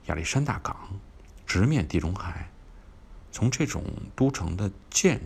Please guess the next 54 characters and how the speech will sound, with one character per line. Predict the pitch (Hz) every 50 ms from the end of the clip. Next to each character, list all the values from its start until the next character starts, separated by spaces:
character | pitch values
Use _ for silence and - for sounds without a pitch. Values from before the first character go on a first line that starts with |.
| - -
筑 | - - - 82 80
也 | - - -
好， | - - - - -
建 | - - 160 139 95
设 | 78 - 76
也 | 71 -
好， | 82 - - 80
我 | -
们 | - -
就 | - 98 90
能 | 78 78
够 | 82 92
看 | 95 - - 98 80
出 | 80 85
来， | 82 80 - - - - - - -
实 | - - 95
际 | 92 117 127 104
上 | 82 - 80 76 76
呢， | 73 73 - - - - - - - - - - - - - - - - - - -
这 | - - 147
样 | 107 76
的 | 71 -
国 | - - - 78
家， | - - 78 78 80 80 - - - - - - -
它 | - - 101
更 | 101 - 120 95 82 82
倾 | - - - - 127 127 127 127 120
向 | 120 - - - 78 69 65
于 | - - 73
的 | - - - - -
重 | - - 107 87 73
点， | 71 - - - - - - - - - - - -
就 | - - 95
是 | 82 80
它 | - - 92
想 | 92 - - 78 80
把 | 87 - - -
自 | - - 87
己 | 82 -
的 | - - - 90 - - - - - - -
重 | - - 95
心 | 80 - - 87 87
集 | 85 - 80
中 | 80 87 92
在 | 92 90 85
贸 | 87 98 110 101 - -
易 | - 80
上， | - - - - - - - - - - -
集 | - - -
中 | 95 107 113
在 | 107 104 87 80
海 | - - - 76 73
洋 | 73 71 - - 76 85
上， | 90 - -